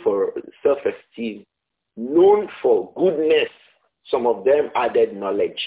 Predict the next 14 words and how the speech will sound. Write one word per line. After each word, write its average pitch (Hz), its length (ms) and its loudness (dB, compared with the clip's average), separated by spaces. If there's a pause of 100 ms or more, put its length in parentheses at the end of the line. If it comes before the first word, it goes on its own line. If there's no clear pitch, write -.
(200)
to 82 60 -10
it. 87 160 -12 (1300)
When 151 240 2
these 135 180 -10
people 120 320 -8
want 104 240 -4
to 95 80 -14
marry, 95 320 -8
they 92 60 -16
don't 98 260 -10
just 92 240 -4
marry 90 340 -14
from 92 240 -18
anywhere. 92 380 -12